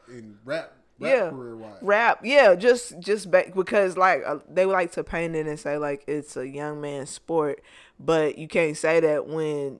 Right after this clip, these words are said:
Speaker 2: Jay-Z can still chart and he's, like,
Speaker 1: Mm-hmm.
Speaker 2: fifty-one years old. You know what I'm saying? Like,
Speaker 1: Right.
Speaker 2: and that nigga's not young at all.
Speaker 1: Hell, that song gonna chart.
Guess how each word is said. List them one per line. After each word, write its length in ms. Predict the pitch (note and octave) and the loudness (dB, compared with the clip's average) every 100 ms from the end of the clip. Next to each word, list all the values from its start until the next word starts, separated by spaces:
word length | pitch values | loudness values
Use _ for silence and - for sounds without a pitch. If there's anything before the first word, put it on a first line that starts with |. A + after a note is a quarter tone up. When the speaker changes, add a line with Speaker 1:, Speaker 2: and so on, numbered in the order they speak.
| - | -14
Speaker 2:
Jay-Z 460 | D3 D#3 D#3 D3+ D#3+ | -2 2 2 0 -6
can 140 | D3 | -8
still 280 | D3 D#3 C#3 | -10 -4 -4
chart 440 | C3+ - D3+ C3+ - | -4 -2 -2 -2 -6
and 100 | C#3+ | -10
he's, 300 | D3 B2 A2+ | -10 -8 -6
like, 160 | A#2+ | -6
Speaker 1:
Mm-hmm. 100 | B2+ | -8
Speaker 2:
fifty-one 720 | C3+ E3+ D#3 - C#3+ C#3+ C#3 | -8 -6 -6 -8 -10 -8 -8
years 340 | B2+ B2 B2 B2+ | -8 -8 -8 -6
old. 400 | C3+ A#2 - - | -4 -6 -10 -14
You 100 | - | -6
know 120 | F3+ F3 | -2 -2
what 60 | |
I'm 40 | E3+ | -2
saying? 240 | F3+ E3 | -4 -6
Like, 140 | C#3+ A#2 | -6 -8
Speaker 1:
Right. 80 | C#3 | -8
Speaker 2:
and 180 | F3 | -8
that 100 | D#3+ | -8
nigga's 120 | C#3 E3 | -10 -8
not 240 | C#3+ F#2+ | -10 -8
young 260 | B2+ A#2+ A2 | -10 -10 -10
at 80 | B2 | -8
all. 320 | A#2+ C#2+ - - - - | -8 -10 -16 -20 -20 -20
Speaker 1:
Hell, 160 | D3 A#2+ | -18 -16
that 180 | A2 F3 | -16 -18
song 240 | - G#2 F#2+ | -20 -20 -20
gonna 160 | F#2 | -20
chart. 300 | F2+ G#2 F2 | -20 -20 -20